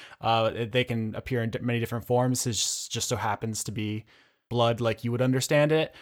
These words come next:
but also all of your holy symbols are bleeding. Uh, Mara and Roland and Th-, Theodora. You can pretty clearly put together that that's all related. And also, you know some additional things about Carcerai, 'cause you have a twenty-seven on your religion,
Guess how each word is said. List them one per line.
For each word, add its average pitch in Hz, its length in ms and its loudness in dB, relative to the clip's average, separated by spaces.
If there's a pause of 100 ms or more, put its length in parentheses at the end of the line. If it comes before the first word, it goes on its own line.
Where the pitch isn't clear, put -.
(160)
but 123 100 2
also 131 280 4
all 120 220 6
of 131 100 2
your 147 120 4
holy 135 260 4
symbols 139 480 2
are 143 60 4
bleeding. 147 560 2 (180)
Uh, 107 440 2 (200)
Mara 117 540 4 (420)
and 117 180 2
Roland 110 520 0
and 143 260 2
Th-, 135 180 0
Theodora. 120 680 2 (400)
You 143 80 2
can 160 140 2
pretty 190 240 6
clearly 147 400 4
put 123 120 -2
together 117 300 0
that 110 220 -2
that's - 180 -2
all 113 140 2
related. 131 500 0 (400)
And 143 160 6
also, 143 260 6
you 131 240 4
know 127 460 2
some 127 220 0
additional 151 320 2
things 120 200 0
about 110 160 0
Carcerai, 107 800 -2
'cause 107 180 -6
you 110 100 -2
have 107 100 -2
a 107 40 -8
twenty-seven 254 640 4
on 277 140 6
your 330 180 2
religion, 202 420 4